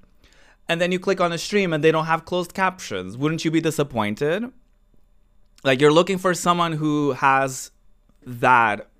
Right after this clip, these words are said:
part of their content or a part of their identity. So you're gonna click on that. And then when you find out that that person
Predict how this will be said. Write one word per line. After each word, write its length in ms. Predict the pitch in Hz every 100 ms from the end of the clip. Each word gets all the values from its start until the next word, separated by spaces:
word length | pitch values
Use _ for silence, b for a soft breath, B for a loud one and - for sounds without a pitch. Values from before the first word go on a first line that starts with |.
| _ _ _
part 340 | - 160 147 131
of 200 | 117 110
their 180 | 113 107
content 640 | - - 131 131 120 110
or 80 | 110
a 60 |
part 240 | 110 139 127
of 100 | 120
their 120 | 110
identity. 760 | 110 107 135 113 95 90 92 b b b b b b _ _ _
So 240 | - 139
you're 160 | 135 143
gonna 160 | 165 165
click 280 | - 185 123
on 160 | 104
that. 260 | 92 87 90
And 140 | 139 151
then 200 | 151 151
when 120 | 156
you 60 | 151
find 320 | - 151 151
out 100 | 147
that 100 | 135
that 180 | - 135
person 680 | 135 131 131 117 110 110